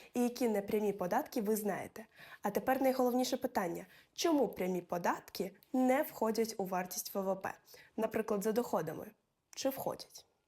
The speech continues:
Знайдіть відповідь та напишіть нам у коментарях. Твердження, що чим більше В В П, тим краще рівень життя,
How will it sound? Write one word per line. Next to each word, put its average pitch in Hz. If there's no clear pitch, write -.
Знайдіть 226
відповідь 233
та 190
напишіть 196
нам 226
у 262
коментарях. 233
Твердження, 196
що 190
чим 220
більше 240
В 202
В 202
П, 196
тим 190
краще 196
рівень 180
життя, 190